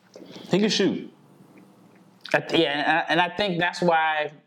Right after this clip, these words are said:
Speaker 2: you can say, at the very minimum, he, and I know you don't like three and D guys, you talked about the last episode, but I think at the very minimum, you can say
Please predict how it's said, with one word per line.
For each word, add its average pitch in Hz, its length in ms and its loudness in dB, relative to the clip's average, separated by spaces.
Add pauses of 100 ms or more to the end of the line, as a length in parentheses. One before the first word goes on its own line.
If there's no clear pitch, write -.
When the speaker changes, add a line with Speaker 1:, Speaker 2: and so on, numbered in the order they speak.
(120)
Speaker 2:
you 160 160 0
can 156 160 -4
say, 147 380 0
at 143 160 -2
the 160 60 0
very 190 360 0
minimum, 185 640 -2
he, 175 220 -4
and 143 120 -4
I 147 40 -2
know 147 100 -2
you 139 140 0
don't 135 100 -2
like 127 200 -4
three 131 140 0
and 127 80 -2
D 127 120 -2
guys, 123 180 -2
you 120 60 -8
talked 120 180 -6
about 120 160 -2
the 123 60 0
last 120 240 0
episode, 127 300 0
but 160 120 4
I - 20 -8
think 190 120 2
at 175 80 2
the 160 80 0
very 175 240 2
minimum, 170 340 0
you 156 100 -2
can 156 120 -6
say 143 340 0